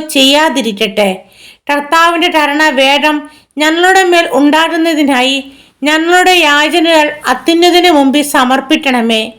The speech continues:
ദുഷ്ടജന്തുവും പഴയ സർപ്പവുമായ സാത്താനെയും അവന്റെ കൂട്ടുകാരെയും പിടിച്ചുകെട്ടി പാതാളത്തിൽ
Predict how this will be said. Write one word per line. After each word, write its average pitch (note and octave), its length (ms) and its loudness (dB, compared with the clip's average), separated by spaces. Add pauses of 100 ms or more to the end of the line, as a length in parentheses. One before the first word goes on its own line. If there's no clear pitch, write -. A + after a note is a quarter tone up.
(460)
ദുഷ്ടജന്തുവും D4 960 2 (440)
പഴയ D4+ 400 2
സർപ്പവുമായ D#4 920 2 (500)
സാത്താനെയും D4 920 0 (380)
അവന്റെ F4+ 420 2
കൂട്ടുകാരെയും D#4+ 920 0
പിടിച്ചുകെട്ടി C4+ 760 0 (520)
പാതാളത്തിൽ C#4+ 800 0